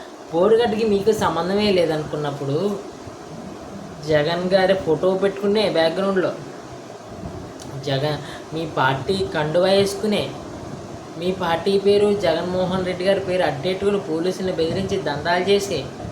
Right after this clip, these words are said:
మీ లాస్ట్ ఫైవ్ ఇయర్స్‌లోని, పోనీ, ఆ, కూటమి ప్రభుత్వము మీదలో ఉన్నటువంటి పార్టీలు పిచ్చి పిచ్చిగా తిట్టాడు అన్న పాయింట్ పక్కన పెట్టేస్తే, జగన్మోహన్ రెడ్డి గారిని అడ్డు పెట్టుకుని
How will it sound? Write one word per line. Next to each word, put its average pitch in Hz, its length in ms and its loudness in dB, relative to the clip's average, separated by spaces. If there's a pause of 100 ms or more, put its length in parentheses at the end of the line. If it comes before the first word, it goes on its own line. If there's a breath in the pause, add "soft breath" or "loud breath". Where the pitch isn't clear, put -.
(1200)
మీ 196 400 0
లాస్ట్ 196 280 4
ఫైవ్ 165 320 0
ఇయర్స్‌లోని, 147 460 -4 (180)
పోనీ, 220 340 2 (360 loud breath)
ఆ, 156 240 -4
కూటమి 202 440 4
ప్రభుత్వము 185 1080 0
మీదలో 180 800 -2
ఉన్నటువంటి 175 680 -2 (120)
పార్టీలు 180 540 -2
పిచ్చి 175 220 -10
పిచ్చిగా - 420 -4
తిట్టాడు 175 460 -4
అన్న 175 200 -2 (160)
పాయింట్ 175 280 -2
పక్కన 165 300 -4
పెట్టేస్తే, 147 680 -2 (800 loud breath)
జగన్మోహన్ 196 640 2
రెడ్డి 185 220 -2
గారిని 185 320 2
అడ్డు 151 320 -4
పెట్టుకుని 175 680 0